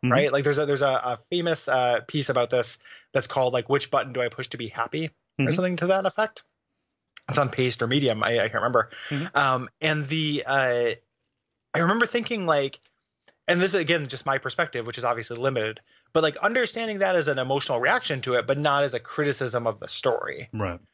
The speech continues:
Speaker 2: Right? Like, you, to me, like, you can't have teen tragedy without tragedy.
Speaker 1: Mm-hmm.
Speaker 2: Um, and this is, and has always been, like, even from this first episode, I knew things were going to end badly.
Speaker 1: Right.
Speaker 2: Like, this is a tragedy. Like, this is a sad story.
Speaker 1: Mm-hmm.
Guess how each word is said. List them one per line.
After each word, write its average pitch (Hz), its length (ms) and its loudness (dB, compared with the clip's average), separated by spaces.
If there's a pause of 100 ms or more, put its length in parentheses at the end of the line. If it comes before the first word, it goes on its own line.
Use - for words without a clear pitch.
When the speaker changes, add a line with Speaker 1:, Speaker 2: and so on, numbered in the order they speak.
(160)
Speaker 2:
Right? 147 180 4
Like, 151 140 2
you, 165 160 0
to 165 160 -6
me, 226 260 0
like, 185 200 2
you 147 60 -4
can't 180 240 -4
have 160 200 0
teen 156 220 -2
tragedy 131 460 2
without 120 240 0
tragedy. 110 580 -4 (100)
Speaker 1:
Mm-hmm. 117 180 -2 (440)
Speaker 2:
Um, 117 520 0 (120)
and 135 200 0
this 147 220 0
is, 143 460 0
and 139 380 0
has 156 260 -2
always 156 400 2
been, 131 220 0
like, 127 160 0
even 175 220 0
from 165 140 -6
this 147 120 -2
first 147 220 0
episode, 120 580 -2
I 131 160 2
knew 131 240 -2
things 127 240 -4
were 117 100 0
going 117 200 0
to - 120 -2
end 113 220 -2
badly. - 460 -2 (160)
Speaker 1:
Right. 104 200 -4 (380)
Speaker 2:
Like, 135 200 2
this 147 180 2
is 151 100 2
a 143 100 2
tragedy. - 500 -6
Like, 120 140 -4
this - 200 -6
is 120 40 -4
a 117 80 0
sad 110 320 0
story. - 480 -6
Speaker 1:
Mm-hmm. 117 180 -6